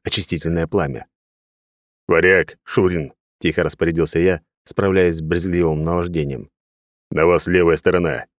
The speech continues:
Косарь, физик, сибиряк, вы мочите упырей, ну а мы с пауком займемся инфестатом". Палец привычно лег на спусковую скобу косы,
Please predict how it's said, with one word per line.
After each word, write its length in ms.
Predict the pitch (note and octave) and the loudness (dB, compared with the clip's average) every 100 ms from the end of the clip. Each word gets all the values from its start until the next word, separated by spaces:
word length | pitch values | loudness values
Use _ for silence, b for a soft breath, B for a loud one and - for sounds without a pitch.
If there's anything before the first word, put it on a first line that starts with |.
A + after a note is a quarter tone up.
| _ _ _ _ _ _ _ _ - | _ _ _ _ _ _ _ _ -4
Косарь, 460 | D2+ G2+ G#2 E2 | 0 4 4 2
физик, 380 | - A2+ F#2+ E2+ | 2 2 2 0
сибиряк, 420 | F#2+ F#2+ A2+ G2 | 0 4 4 4
вы 140 | F2 G#2+ | 2 4
мочите 360 | G#2+ - G#2+ | 2 0 0
упырей, 520 | A2 A#2+ A#2 E2 C2 _ _ _ _ - | 2 2 2 2 -2 _ _ _ _ 0
ну 100 | F2 | 2
а 80 | |
мы 120 | A#2+ G#2+ | 4 2
с 60 | |
пауком 420 | G#2+ G2+ A#2+ G2 | 2 2 4 2
займемся 420 | E2 G2+ G#2+ E2 F#2 | 2 2 2 0 -4
инфестатом". 640 | F#2 G#2 B2 D#2+ - - _ _ _ _ _ _ _ _ _ - | -2 0 2 0 -2 -10 _ _ _ _ _ _ _ _ _ 2
Палец 340 | G#2+ G2+ - | 2 2 -2
привычно 440 | F#2 F#2+ G2 - | -2 -2 -2 -2
лег 240 | F2 F2+ - | 0 -2 -2
на 80 | E2 | -6
спусковую 500 | - D#2+ F2 F2+ E2+ | -6 -4 0 0 0
скобу 300 | - E2+ E2 | -4 -4 -4
косы, 420 | C#2+ - F#2 | -4 -2 -2